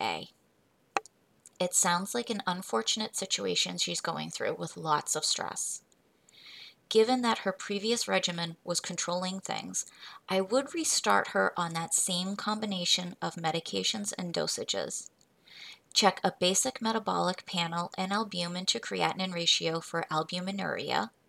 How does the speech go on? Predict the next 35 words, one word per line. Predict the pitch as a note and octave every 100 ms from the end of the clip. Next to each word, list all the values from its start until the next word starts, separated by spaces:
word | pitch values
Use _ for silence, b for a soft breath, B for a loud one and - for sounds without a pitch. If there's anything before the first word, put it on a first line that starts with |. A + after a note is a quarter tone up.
| B B B B -
which | E3+ -
would | F3+
be | F#3 G3
an | F#3+
indicator | F#3 F3+ F#3+ G#3+ G#3+
of | A3+ -
kidney | G#3 F#3 F3
disease, | D#3+ - G2+ - - - - _ _ _ B B B -
and | C#4+
also | D4 C#4+ C#4+
have | C4+ A#3 A3+
a |
conversation | A3+ G3 F#3+ F#3+ E3+ E3+ F3+
about | F3 E3 D#3+
smoking | - E3 - E3
cessation | - F3 - C#3 - - D#3+
if | - E3+
she | - F3
is | E3 E3
receptive. | E3 - - - - - - _ _ _ _ b b b b b
My | E3
follow-up | E3+ - F#3+ B3 F#3+ F3
plan | - E3+ D#3+ D#3+ E3
would | F3+ F#3
have | G3 F#3+ -
her | G3
check | - F#3+ G#3
her | - B3+
blood | G#3+ F3
pressure | - F3+ - G#3
at | A3
home | - - - - _ _ B B B
and | B3+ B3+
come | - B3+
back | B3 F3 E3 -